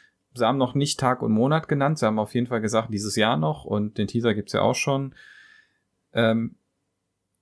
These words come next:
gut, ist die Frage, ob er, ähm, Defenders hätte aufwerten können, aber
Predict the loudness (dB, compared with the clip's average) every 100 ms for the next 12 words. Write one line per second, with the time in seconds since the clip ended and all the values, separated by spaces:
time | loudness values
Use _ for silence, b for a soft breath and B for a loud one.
0 | _ -2 0 0 0 2 2 0 0 0
1 | 0 0 0 0 0 0 -2 -2 -2 -4
2 | -4 -2 0 0 -2 -2 0 2 0 -6
3 | -10 -2 -2 2 2 2 0 -2 0 2
4 | 0 -2 -2 0 0 -2